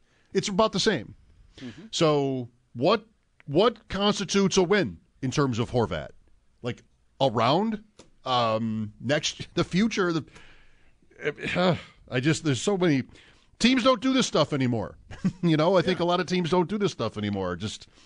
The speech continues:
Speaker 1: it's
Speaker 2: I
Speaker 1: weird.
Speaker 2: mean, twenty-six is the outside age. I mean, if, if they were able to make that deal with the Sharks,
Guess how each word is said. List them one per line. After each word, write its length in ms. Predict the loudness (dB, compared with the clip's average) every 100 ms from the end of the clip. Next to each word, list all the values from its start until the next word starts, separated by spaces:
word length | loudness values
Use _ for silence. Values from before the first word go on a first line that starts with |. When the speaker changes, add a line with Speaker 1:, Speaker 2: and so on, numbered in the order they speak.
| _
Speaker 1:
it's 100 | -4
Speaker 2:
I 40 | 2
Speaker 1:
weird. 140 | 2
Speaker 2:
mean, 100 | 0
twenty-six 680 | -2 -2 0 -2 2 2 2
is 100 | -6
the 160 | -2 0
outside 560 | 0 0 2 4 2 -2
age. 460 | -4 -4 -8 -8 -6
I 40 |
mean, 220 | -4 -4
if, 240 | -4 -8 -10
if 260 | -8 -8
they 200 | -2 -2 2
were 300 | 2 2 -2 -10
able 260 | -2 -2 0
to 80 | -2
make 240 | -2 0
that 220 | 0 0
deal 220 | 0 -2 -2
with 140 | -6
the 80 | -8
Sharks, 680 | 0 2 2 -2 -6 -6